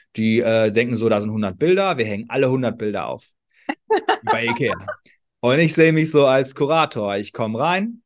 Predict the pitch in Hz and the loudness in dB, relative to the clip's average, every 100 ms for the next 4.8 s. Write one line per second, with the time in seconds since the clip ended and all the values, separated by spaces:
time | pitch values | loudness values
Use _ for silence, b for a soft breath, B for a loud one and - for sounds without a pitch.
0 | _ - 90 95 117 107 110 107 135 156 | _ -14 -10 -8 -4 -2 -2 0 2 2
1 | 160 165 180 170 170 185 196 _ - 120 | 2 0 2 2 2 0 -2 _ -8 -4
2 | 107 104 113 113 120 151 165 170 170 190 | -2 -2 -2 -2 2 2 2 0 -2 -6
3 | - _ _ _ - 120 127 165 151 147 | -14 _ _ _ -8 -2 0 2 4 4
4 | 156 156 143 143 143 143 135 | 4 2 0 2 2 2 0